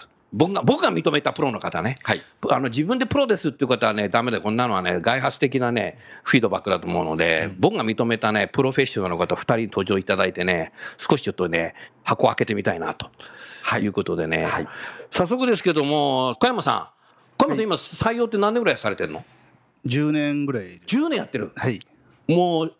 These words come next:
Speaker 1: 社会人になってずっと人事で、ずっと採用やってんだね。
Speaker 3: そうです。まあ、ほぼほぼそうですね。採用ですね。
Speaker 1: それすごいね。十年やってるっていうのはね。完全プロだね。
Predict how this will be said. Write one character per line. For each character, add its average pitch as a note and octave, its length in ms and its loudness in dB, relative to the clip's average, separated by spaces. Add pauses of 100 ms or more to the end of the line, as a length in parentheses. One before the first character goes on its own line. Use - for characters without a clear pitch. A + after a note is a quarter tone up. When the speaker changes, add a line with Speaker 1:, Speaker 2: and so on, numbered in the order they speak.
(180)
Speaker 1:
社 - 140 0
会 C#4+ 160 4
人 A#3+ 80 -2
に G#3 60 0
な F#3 60 2
っ - 20 -6
て E3 80 -6
ず G3 100 2
っ - 40 -2
と A3 100 2
人 F#3 200 0
事 C#3+ 120 0
で、 A2 340 2
ず G#3 140 0
っ - 40 0
と G#3 120 2
採 F3 140 4
用 D3+ 80 2
や C3+ 40 2
っ B2+ 60 -6
て A2 80 0
ん E2+ 60 -8
だ D2+ 60 -10
ね。 E2+ 140 -8 (140)
Speaker 3:
そ - 240 2
う - 20 2
で C#3 60 -2
す。 B2+ 40 -4
ま C3+ 100 2
あ、 - 20 -6
ほ D3+ 100 -2
ぼ D3 120 2
ほ C#3 120 0
ぼ B2+ 420 -2
そ - 140 0
う G#2+ 40 0
で F#2+ 60 -12
す - 140 -6
ね。 F#2+ 60 -6
採 G2+ 220 -2
用 F#2+ 140 -6
で - 120 -14
す - 160 -8
ね。 - 160 -12
Speaker 1:
そ D#2+ 160 0
れ E2+ 80 2
す - 120 -4
ご F#2+ 220 2
い C3+ 60 -6
ね。 G2 640 -2
十 G2 160 0
年 F#2 140 -2
や E2 80 -4
っ - 20 -6
て - 180 -2
る E2+ 60 2
っ D#2+ 60 -4
て - 120 -8
い - 20 -4
う E2 40 -6
の D#2+ 60 -6
は D#2+ 80 -6
ね。 F2+ 680 0 (200)
完 G2+ 160 2
全 B2+ 160 0
プ D3 100 0
ロ C3 80 -2
だ E2 140 -2
ね。 F#2 480 -4